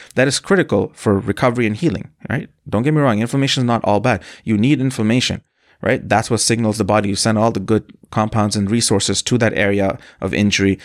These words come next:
to that area that's, that's inflamed, and work on it. So when you start fasting, you reduce chronic inflammation, right? And that's an amazing thing for your body. It's good to give your body a little bit of a break.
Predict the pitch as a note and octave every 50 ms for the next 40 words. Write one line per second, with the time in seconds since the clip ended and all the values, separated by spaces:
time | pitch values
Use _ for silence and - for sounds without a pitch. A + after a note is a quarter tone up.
0 | - - - - C3 A2+ A2 - - G2+ G#2+ G#2 G2+ G2 G2+ F#2+ - - - G2
1 | - - - G2+ - - A2 G#2+ G#2+ G#2+ - - - - - - - G2 F#2+ E2
2 | G#2+ G#2+ G#2+ - F2+ E2+ - - - - G2+ F#2+ - - - F#2 G#2+ A2 G#2+ G#2+
3 | G#2+ C3 D#3 D#3 - - C3+ C3+ - - - - A#2+ G#2+ G#2 - - - D2 -
4 | _ _ _ _ _ _ _ _ _ _ _ _ _ _ _ _ _ _ _ _
5 | _ _ - G#2+ G#2+ G#2 G2 G2+ G2+ G2 F2+ G#2+ A2 A2+ A2 G2+ - - _ _
6 | - - - - - A#2+ A2+ A2 G#2+ G2 F#2+ - - - _ - - G2 - -
7 | F#2 F2+ F2 F2+ F2 - - - _ _ _ _ _ _ - - G2 - - -
8 | G2 G2+ G2 G#2 A2 - A2+ G#2 G2 G2 G2+ G#2+ A2+ A#2 A2+ A#2+ G#2+ - G#2+ G2+
9 | - - F#2+ G2 F2 F#2 F2+ F#2 F#2 F#2 - - - - - - G2 - A#2 A2+
10 | A2+ - - A2+ A2 G2 G2+ F2+ - G2 F#2 F#2 F#2+ F#2+ F#2+ G2+ G#2 F#2+ F2+ F#2+
11 | - F#2+ F2 - G2 - - - -